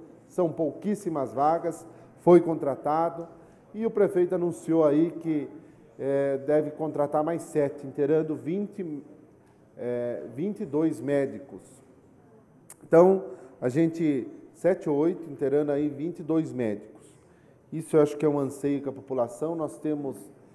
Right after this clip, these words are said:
dificuldade realmente da contratação de especialistas, até aderirem ao concurso é difícil. E o prefeito conseguiu, junto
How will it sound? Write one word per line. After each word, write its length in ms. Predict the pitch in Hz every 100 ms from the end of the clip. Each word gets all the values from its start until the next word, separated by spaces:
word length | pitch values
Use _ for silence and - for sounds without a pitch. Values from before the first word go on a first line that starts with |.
| - _
dificuldade 760 | 139 151 170 170 160 165 185 151
realmente 580 | 147 135 135 156 147 131
da 260 | 131 127
contratação 880 | 123 - 196 196 120 143 127 160 156
de 60 |
especialistas, 1000 | 151 143 131 127 117 170 - - 185 - - - - -
até 340 | 147 - 208 214 - - - _ -
aderirem 560 | 151 147 151 156 180 175
ao 80 | 170
concurso 680 | 175 156 - 160 180 170
é 40 | 160
difícil. 560 | 151 - 113 - - - _ - _ _ _
E 40 | 139
o 20 |
prefeito 480 | 160 147 156 160 -
conseguiu, 580 | 143 - 110 127 156
junto 520 | 135 139 147 143 127